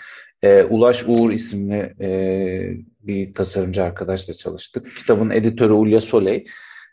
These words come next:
E, kitapta benim yerleştirmeyi çalışırken o sırada ve sonrasında çektiğim fotoğraflar yer alıyor. E, Yağız Özgen ve Zeynep Sayın'ın, e, metinleri var. E,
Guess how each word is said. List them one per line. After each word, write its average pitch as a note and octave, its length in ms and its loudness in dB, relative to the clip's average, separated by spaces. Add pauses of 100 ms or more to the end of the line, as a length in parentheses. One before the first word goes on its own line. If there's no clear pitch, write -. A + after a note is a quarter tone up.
(200)
E, A#2 580 4
kitapta C#3+ 420 0
benim D3 220 2
yerleştirmeyi C3+ 880 0
çalışırken B2 880 -6
o A#2 140 -6
sırada G#2+ 580 2
ve G#2+ 80 2
sonrasında G2+ 460 -10
çektiğim G#2 440 -4
fotoğraflar G2+ 640 0
yer F#2+ 180 0
alıyor. F2 420 -4 (640)
E, G2+ 80 2 (100)
Yağız G#2 540 6
Özgen B2+ 480 2
ve B2 100 0
Zeynep A2+ 360 -2
Sayın'ın, A2+ 640 -4
e, F#2 160 -6
metinleri F#2 580 -4
var. A#2 280 -2 (520)
E, G2 480 0